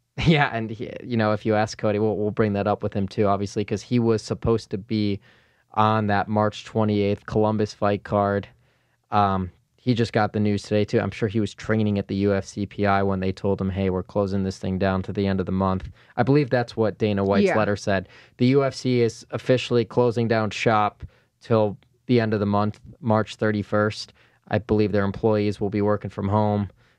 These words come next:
Speaker 1: The U F C P I will be closed. Tough times.
Speaker 2: I know, but for all those who are tuning in right now, um, we greatly appreciate it.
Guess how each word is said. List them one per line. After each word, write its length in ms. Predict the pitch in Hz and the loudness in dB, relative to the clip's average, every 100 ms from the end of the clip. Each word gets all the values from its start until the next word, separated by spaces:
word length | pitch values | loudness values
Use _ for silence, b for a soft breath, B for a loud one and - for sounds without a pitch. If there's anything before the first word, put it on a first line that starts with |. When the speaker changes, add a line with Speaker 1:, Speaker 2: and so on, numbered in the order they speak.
| _ | _
Speaker 1:
The 80 | 107 | 2
U 100 | 110 | 2
F 80 | - | 0
C 180 | 110 | -8
P 240 | 101 - 110 | -8 0 2
I 160 | 104 | 2
will 160 | 101 101 | 2 0
be 140 | 104 | -2
closed. 640 | 98 - 107 107 107 - - - _ _ _ _ _ _ _ - | -4 0 2 2 0 -4 -14 -20 _ _ _ _ _ _ _ 2
Tough 180 | 143 | 2
times. 460 | 131 143 147 101 - _ - | 4 2 2 -2 -12 _ -6
Speaker 2:
I 140 | 180 | -2
know, 300 | 185 190 190 | 0 0 0
but 420 | 175 202 196 190 - b b b | 0 0 2 -2 -8 b b b
for 200 | - 202 | 2 2
all 240 | - 190 208 | 4 0 0
those 320 | 208 208 - | 0 0 -4
who 140 | - | -2
are 120 | 196 | 0
tuning 380 | 180 - 208 196 | 0 -2 -2 0
in 160 | 196 190 | 0 0
right 260 | 180 180 | 0 0
now, 460 | 180 170 175 196 196 _ - | 0 0 0 -2 -6 _ -8
um, 380 | 170 160 143 - | -4 -4 -8 -8
we 540 | 175 196 185 185 170 - | 0 0 2 -2 -4 0
greatly 500 | 214 247 233 254 226 | 2 2 0 0 0
appreciate 640 | - 196 180 - 180 180 | -2 -4 -4 -2 0 0
it. 260 | 190 190 | 0 -2